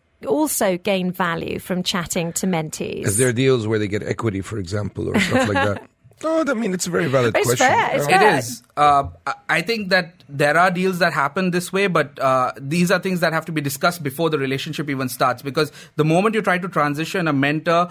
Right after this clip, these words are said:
Speaker 3: who's already having a relationship with you into equity, that generally doesn't go well, because that, their intention starts changing, you know? It starts making it look like it's, uh, done for the intention of the mentor. So you want to maintain that position where the mentor is sort of, uh,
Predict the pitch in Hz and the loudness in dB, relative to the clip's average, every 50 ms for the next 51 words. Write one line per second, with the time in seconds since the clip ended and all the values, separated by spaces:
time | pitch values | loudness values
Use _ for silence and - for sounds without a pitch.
0 | - - _ 165 156 147 - 156 151 160 170 185 185 196 170 165 156 156 170 170 | -6 -6 _ -2 -2 0 2 4 4 4 4 2 -2 -2 -2 -2 -2 -2 -2 -2
1 | 143 139 135 139 151 151 - 180 170 - 180 165 - 165 160 160 175 170 165 170 | -2 0 0 0 -2 -2 -4 -6 -6 -6 -6 -6 -6 -6 -6 -4 -4 -4 -4 -2
2 | 170 170 156 165 165 165 170 165 160 - 139 139 - 170 170 208 220 226 233 - | 0 0 0 0 0 0 -2 -4 -2 -4 -6 -6 -6 -6 -4 -4 -6 -8 -8 -12
3 | - - _ - 147 156 139 139 180 196 220 240 240 240 208 196 180 185 180 160 | -20 -10 _ -2 -2 -2 2 2 0 0 0 -2 -2 0 2 2 4 4 4 6
4 | 160 160 151 165 160 143 135 143 135 175 151 160 156 139 - 151 151 151 160 170 | 4 4 4 4 2 0 -2 -2 -4 -2 0 0 -2 -2 -2 0 0 0 2 0
5 | 160 170 202 190 185 - 180 - - 165 147 139 - - 143 147 151 127 117 107 | 0 2 0 0 0 -2 -4 -2 -2 -2 -2 -2 -4 -4 -2 -2 -2 -4 -6 -8
6 | 113 113 120 135 151 175 - - - - - 143 - - - 170 175 180 175 - | -10 -10 -8 -8 -8 -10 -12 -16 -12 -6 -4 -4 -2 0 2 2 2 0 -2 -8
7 | - - 165 156 156 160 160 180 170 170 156 156 160 160 165 170 165 143 147 143 | -12 -8 -4 -2 -2 0 0 0 -2 0 0 0 0 0 0 0 0 -2 -2 -6
8 | - - - 151 135 127 127 127 147 151 151 151 160 147 147 143 131 127 143 135 | -10 -8 -4 -2 0 0 2 2 0 0 0 -2 -2 -2 0 0 0 -2 -2 -4
9 | 135 - 147 135 127 127 120 123 131 143 143 196 214 214 - _ - _ _ - | -4 -4 -4 -4 -4 -4 -4 -4 -4 -4 -4 -6 -6 -6 -10 _ -20 _ _ -2
10 | 151 151 160 175 190 175 156 151 156 160 156 175 170 175 170 160 156 151 - 143 | 0 2 2 2 2 2 2 2 2 2 0 0 -2 -2 0 -2 -2 -2 -2 -4
11 | 131 147 147 - 165 156 143 143 143 143 139 135 139 143 143 160 156 147 143 127 | -4 -4 -4 -4 -4 -2 0 0 0 2 2 0 0 0 0 2 2 2 0 0
12 | 123 - - - - - _ - - 156 147 147 147 139 143 - - 135 131 123 | -4 -8 -14 -18 -20 -20 _ -2 2 2 4 4 4 2 0 -4 -4 0 0 2
13 | 120 120 131 | 2 0 -2